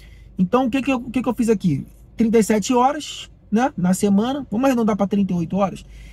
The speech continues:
E aqui duzentos e noventa e oito reais, vamos supor que a gente tenha rodado mais umas oito horas. No total, tá, gente? Isso aqui é só tempo de corrida que eu tô contando, tá? Então, porque o tempo que eu tô online na noventa e nove é o mesmo tempo que eu tô onda-, online na Uber. Então, eu só desligo quando aceito a corrida na outra.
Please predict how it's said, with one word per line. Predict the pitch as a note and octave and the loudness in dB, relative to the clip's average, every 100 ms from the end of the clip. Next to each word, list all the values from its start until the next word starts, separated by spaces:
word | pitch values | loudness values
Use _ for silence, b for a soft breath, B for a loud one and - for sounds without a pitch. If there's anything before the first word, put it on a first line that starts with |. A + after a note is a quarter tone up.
| b | b
E | C4 C#4 C#4+ - - | 2 4 2 -4 -2
aqui | A#3 C#4 | 0 2
duzentos | B3 A3+ B3 | 2 2 2
e | A#3+ | 0
noventa | A#3+ A#3 | 0 2
e | |
oito | A#3 A#3+ | 2 4
reais, | A#3 A3+ | 4 4
vamos | A#3 B3 | 2 -2
supor | A3+ G#3 A#3 | -2 -2 0
que | |
a | A#3+ | 0
gente | - | 0
tenha | A#3 | 0
rodado | A3 G#3+ A3+ | 2 2 2
mais | G#3+ A3+ | 2 2
umas | A3 A3+ F3+ | 0 2 4
oito | F#3 A3 G#3+ F#3+ | 4 4 2 2
horas. | F#3 G3 C3+ - - - - - | 2 0 -4 -16 -18 -20 -4 0
No | C#4+ | 2
total, | D4 C#4 - B3 | 2 0 0 -4
tá, | A3+ | -2
gente? | G#3+ F3+ | 0 0
Isso | G3 | 0
aqui | F#3 | -2
é | G#3+ | -2
só | A3+ | -2
tempo | A#3+ A3+ B3 A#3+ G#3 b b - | -2 -4 -6 -6 -8 b b -6
de | F3+ | -2
corrida | A#3 G3 G3+ G3 | 4 4 4 2
que | |
eu | F#3+ | -2
tô | G3 | -4
contando, | G3 G#3+ E3 D#3+ C#3+ | -2 -2 -2 -4 -4
tá? | D3 F#3+ - - | -6 -6 -10 -16
Então, | - F3+ F#3+ b b | -4 0 0 b b
porque | F#3 A3 | 0 4
o | G#3+ | 4
tempo | C#4 C4+ | 4 0
que | |
eu | B3+ | -2
tô | B3+ | 0
online | A#3 A3 A3 G#3+ | 4 4 2 2
na | G3+ A#3 C#4 | 4 4 2
noventa | A#3+ A3+ A3+ | 2 0 0
e | |
nove | A3+ A#3 | 2 4
é | |
o | G#3+ | 2
mesmo | A3+ B3 | 0 -2
tempo | A#3 | -4
que | A#3 | -4
eu | |
tô | A3 A3 | -2 0
onda-, | G#3 G3+ G3 | 2 2 2
online | G3 F#3+ G3+ | 0 0 0
na | A3 | 2
Uber. | A3 G3 C3 - | 2 2 0 -4
Então, | - A3+ | -2 -2
eu | G#3+ | -2
só | G3+ | 0
desligo | G3 G3 A3+ | 2 2 2
quando | A3 A3+ | 0 -2
aceito | A3 G#3 A3 | -2 -2 -2
a | |
corrida | G#3 G#3 | 0 0
na | A#3+ | 2
outra. | F3 - | -2 -4